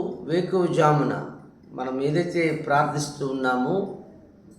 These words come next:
అది దేవుడు చూశాడు, విన్నాడు,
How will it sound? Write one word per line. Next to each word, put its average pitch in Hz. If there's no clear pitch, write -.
అది 135
దేవుడు 156
చూశాడు, 165
విన్నాడు, 165